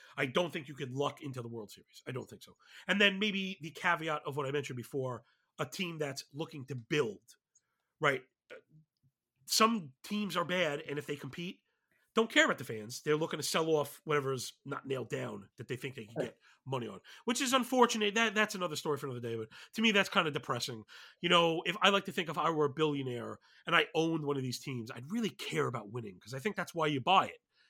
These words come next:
Speaker 1: You know, you don't buy it to make money. You should buy that to wanna win. So that's the kinda how, right? Competitive teams, three phases. Maybe that's a bit caveman analysis. But who checks that, but also has a good price? 'Cause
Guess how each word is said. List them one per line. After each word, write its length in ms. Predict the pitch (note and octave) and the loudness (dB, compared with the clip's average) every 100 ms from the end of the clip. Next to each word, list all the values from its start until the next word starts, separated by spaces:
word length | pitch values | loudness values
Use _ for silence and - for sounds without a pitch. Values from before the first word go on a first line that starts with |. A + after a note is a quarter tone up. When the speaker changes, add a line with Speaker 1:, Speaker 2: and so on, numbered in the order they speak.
| _ | _
Speaker 1:
You 60 | D3 | 2
know, 60 | |
you 80 | D3 | 4
don't 180 | G3 C3 | 2 2
buy 200 | D#3+ E3 | 4 4
it 100 | C#3+ | 2
to 80 | D#3 | -4
make 180 | C#3 B2 | -6 -2
money. 220 | C#3 A#2+ | -2 -2
You 160 | A#2 | -4
should 200 | A2+ A#2+ | -6 -6
buy 180 | C3+ C#3+ | -4 -2
that 160 | B2+ - | -4 -8
to 60 | B2+ | -12
wanna 240 | A2 G2+ | -12 -12
win. 280 | F#2+ F#2+ F2+ _ _ _ - _ _ _ _ _ | -12 -16 -18 _ _ _ -20 _ _ _ _ _
So 220 | - D#3 D#3+ | 0 0 4
that's 220 | A3 A3 | 2 2
the 60 | A#3 | 2
kinda 220 | A3+ F#3 | 4 4
how, 280 | D#3+ C#3+ C3+ | 4 4 4
right? 220 | D#3 A3 | 2 2
Competitive 400 | E3+ E3 D#3+ C#3 | 0 -4 -4 -6
teams, 280 | D#3+ C#3+ C3 | -6 -6 -6
three 140 | C3+ B2 | -8 -6
phases. 420 | C3+ A#2+ A#2 A#2 | -6 -6 -8 -8
Maybe 320 | C3+ A#2 G#2 - _ | -6 -8 -10 -16 _
that's 160 | A#2+ - | -12 -10
a 40 | |
bit 160 | A#2 - | -12 -10
caveman 360 | C3+ A#2+ A2 | -8 -8 -10
analysis. 580 | G#2 G#2 G2 - G#2 - - _ _ _ | -10 -10 -10 -12 -14 -16 -20 _ _ _
But 180 | G#3 G#3+ | 2 2
who 220 | F3+ A3+ A#3 | 4 4 4
checks 320 | G3+ F3+ - | 2 0 -2
that, 300 | D#3 C#3 - _ _ _ _ _ _ _ | -2 -4 -10 _ _ _ _ _ _ _
but 140 | - G3 | -4 0
also 320 | E3 E3+ F3 D#3+ | 2 2 2 0
has 160 | C#3+ | -2
a 40 | B2+ | -2
good 200 | C#3 C3 | -4 -2
price? 540 | B2+ A2 F#2+ - - _ _ _ | -6 -6 -6 -8 -10 _ _ _
'Cause 160 | F3+ | -6